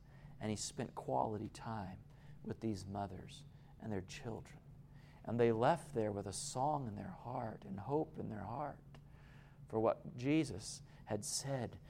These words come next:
and the prayers that he had prayed, those words. Can you imagine? Can you imagine listening to Jesus pray for your child?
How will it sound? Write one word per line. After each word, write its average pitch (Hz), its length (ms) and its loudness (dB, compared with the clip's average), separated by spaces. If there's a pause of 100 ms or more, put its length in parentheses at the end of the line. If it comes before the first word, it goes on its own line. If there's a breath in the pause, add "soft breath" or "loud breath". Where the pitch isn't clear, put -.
(200 loud breath)
and 101 100 0
the 101 60 0
prayers 151 640 0
that 127 100 -2
he 120 80 0
had 110 160 -4
prayed, 120 500 0
those 131 220 4
words. 131 440 4
Can 156 140 -2
you 180 80 2
imagine? 180 560 -2 (540 loud breath)
Can 175 120 2
you 180 60 4
imagine 208 340 6
listening 175 340 2
to 143 60 4
Jesus 147 460 4
pray 139 320 0
for - 140 -6
your 170 140 -6
child? 170 520 -6